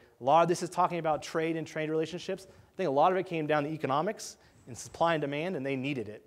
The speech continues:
They needed U S beef to help fill their needs. So there could be a lot of opportunity for, for beef. Of course,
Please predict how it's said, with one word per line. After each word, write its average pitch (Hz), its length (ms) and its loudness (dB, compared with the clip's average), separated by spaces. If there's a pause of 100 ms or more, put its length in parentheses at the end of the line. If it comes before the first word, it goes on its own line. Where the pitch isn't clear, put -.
(240)
They 131 100 -8
needed 139 240 -6
U 135 180 -4
S 131 120 -4
beef 127 400 -12
to - 80 -16
help 127 220 -6
fill 123 140 -6
their 120 140 -6
needs. 117 340 -16 (300)
So - 80 -10
there 175 100 0
could 190 120 2
be 196 80 4
a 180 40 6
lot 170 140 8
of 160 60 6
opportunity 147 480 -4
for, 123 320 -6 (480)
for 131 120 -10
beef. 123 280 -6
Of 117 100 -8
course, - 440 -2